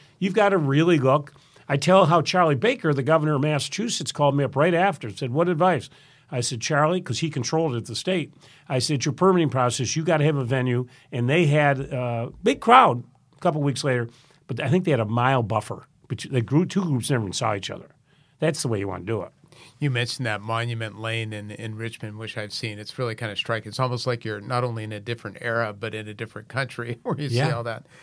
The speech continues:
Speaker 2: Uh,
Speaker 1: Well,
Speaker 2: one
Speaker 1: I
Speaker 2: of
Speaker 1: should tell you about the statues. We, it's an important point.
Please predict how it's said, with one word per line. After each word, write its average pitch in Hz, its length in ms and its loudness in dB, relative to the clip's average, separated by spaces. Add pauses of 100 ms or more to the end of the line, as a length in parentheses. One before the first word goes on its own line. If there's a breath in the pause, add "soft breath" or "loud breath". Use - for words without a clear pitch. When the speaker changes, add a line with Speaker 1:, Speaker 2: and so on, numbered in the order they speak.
(240 soft breath)
Speaker 2:
Uh, 127 180 -2
Speaker 1:
Well, 190 140 4
Speaker 2:
one 202 100 6
Speaker 1:
I - 20 6
Speaker 2:
of 208 60 2
Speaker 1:
should 214 120 -4
tell 240 160 0
you 254 80 -2
about 214 200 0
the 175 60 -6
statues. 139 420 -2
We, 147 120 0
it's 139 240 -4
an 120 120 -10 (140)
important 165 440 -4
point. 113 320 -4